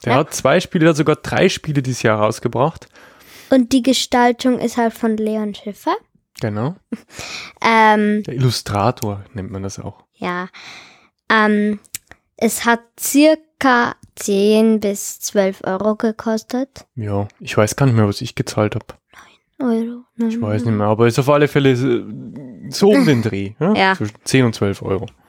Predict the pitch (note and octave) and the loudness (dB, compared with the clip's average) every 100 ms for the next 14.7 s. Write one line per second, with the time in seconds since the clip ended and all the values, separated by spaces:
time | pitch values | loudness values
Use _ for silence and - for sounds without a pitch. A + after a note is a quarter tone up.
0 | - A3 A3+ G3+ - A#3 G#3+ - B3 B3+ | -2 0 2 0 0 0 2 2 2 4
1 | A#3+ A#3 - A#3 - - - - A#3 A#3 | 2 0 2 0 0 -8 -6 -2 -2 0
2 | A3 G3+ G#3 - C4 - - - G#3 A3 | -2 -2 -4 0 0 -2 -8 -2 0 2
3 | - G#3+ A3 - A#3+ G#3+ G3+ G3+ _ - | 0 2 0 0 -2 0 0 -2 _ 0
4 | A3 A3 G#3 G3+ G3+ - _ G#3+ G3+ F#3+ | 2 4 4 2 -2 -8 _ 0 0 0
5 | - G#3+ - G#3 G3 F#3 F#3+ A3 D#4 - | -2 -6 -2 0 0 -2 2 4 4 0
6 | - - - - - F#3+ _ _ _ _ | -16 -16 -4 0 0 -4 _ _ _ _
7 | _ _ - F#3+ - G3+ D4 - A2+ A#3+ | _ _ -16 -10 0 2 2 0 0 4
8 | B3 A#3+ A3 A#3 D4+ - - - - G#3+ | 6 6 6 6 4 2 -8 -18 -4 -2
9 | G#3 - C#4 D4+ B3 F#3 - - A3 G#3+ | -2 -2 2 4 4 0 -4 -8 -4 -2
10 | G3+ G#3 - G3+ F#3+ G3+ G#3+ - - - | -2 -4 -2 -4 -4 -4 -6 -10 -14 -12
11 | - G#3 A3+ - - - - A3+ _ _ | -12 -10 -12 -12 -16 -16 -16 -18 _ _
12 | _ _ - - G2+ - G#2 - C#3 C#3 | _ _ -6 -2 0 0 -4 0 2 4
13 | A#2+ G3 F3 B2+ G#3 B3 - A#2 F#3+ G#3 | 2 -2 0 4 4 2 0 2 2 2
14 | - A2+ - C3+ - A2+ G#2 | 0 0 0 -2 -2 -2 -2